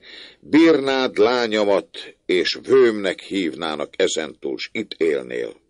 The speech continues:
Házat magam adnék, s birtokot akkor, hogyha marad szívesen, mert tartóztatni erővel senki se fog közülünk. De hisz ettől Zeus atya óvjon.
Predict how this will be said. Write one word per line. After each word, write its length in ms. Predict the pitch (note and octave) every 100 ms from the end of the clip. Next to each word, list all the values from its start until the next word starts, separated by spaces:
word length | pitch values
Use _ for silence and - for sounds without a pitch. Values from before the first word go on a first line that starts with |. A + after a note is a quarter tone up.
| _ _ _ _ _ _ _ _ _ _ _ _ _ _ _ _ _ _ _ _ -
Házat 420 | G#2 F#2+ E2 -
magam 280 | F2+ D#2+ D#2+
adnék, 500 | D#2 D2 D#2 - _ _ _ _ _ _ -
s 120 | -
birtokot 580 | G2 - - C#2+ D#2 -
akkor, 360 | E2+ - E2+ D#2
hogyha 260 | D#2 D#2+
marad 280 | D#2 D#2+ D2
szívesen, 680 | - D#2+ C2+ - - A#1 _ _ _ _ _ _ _ _
mert 220 | C#2+ - -
tartóztatni 1000 | A#2 A#2+ - A#2+ G#2 - G2 - F2 -
erővel 560 | G#2+ F2 E2 D2 D2 C#2
senki 580 | - G2 D#2+ B1 C2+
se 300 | - - -
fog 420 | - - - - _ -
közülünk. 720 | C#2+ - B1 A1 A#1 _ _ _ _ _ _ _ _
De 120 | - G#2
hisz 180 | - -
ettől 580 | C#3 - - E2+ D2 - - - -
Zeus 440 | - B2 E2+ -
atya 360 | D2 - - E2
óvjon. 420 | D2 C2+ B1